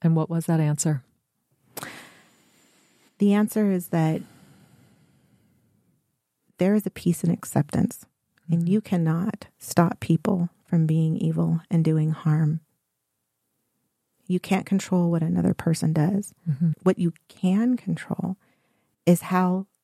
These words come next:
Speaker 2: what they do impacts you in your personal life.
Speaker 1: Mm-hmm.
Speaker 2: Sometimes the victims do get no justice in the situation.
Speaker 1: Mm-hmm.
Speaker 2: That doesn't mean that they weren't hurt, and that doesn't mean that that person didn't hurt them.
Speaker 1: Mm-hmm.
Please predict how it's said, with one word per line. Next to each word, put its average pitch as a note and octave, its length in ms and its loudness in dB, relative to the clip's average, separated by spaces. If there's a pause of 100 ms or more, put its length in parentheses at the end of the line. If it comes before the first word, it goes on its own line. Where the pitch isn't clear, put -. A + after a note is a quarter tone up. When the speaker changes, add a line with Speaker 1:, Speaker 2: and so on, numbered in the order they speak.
(160)
Speaker 2:
what E3+ 420 2
they F3 140 0
do - 400 -6 (460)
impacts F3 480 2
you E3 120 2
in D#3 120 4
your D#3+ 80 0
personal - 460 0
life. - 240 -2 (480)
Speaker 1:
Mm-hmm. D#3 240 -2 (380)
Speaker 2:
Sometimes G#3+ 420 0
the F3+ 80 -4
victims F3+ 400 -2 (280)
do G#3 220 2
get D#3+ 320 -4
no D#3+ 400 2
justice D3 420 -4
in D#3+ 80 2
the D3 60 2
situation. E3 680 -2 (180)
Speaker 1:
Mm-hmm. D#3+ 100 -4
Speaker 2:
That - 160 -2
doesn't F3+ 300 0
mean F3 200 2
that D#3+ 140 -6
they D#3 100 -2
weren't D#3+ 240 0 (120)
hurt, F3+ 200 2 (260)
and E3+ 120 4
that E3 100 0
doesn't - 280 -6
mean E3 160 2
that E3 100 -4
that - 140 -8
person - 320 0
didn't E3+ 200 0
hurt - 240 -2
them. G3 260 -2 (120)
Speaker 1:
Mm-hmm. D3 320 0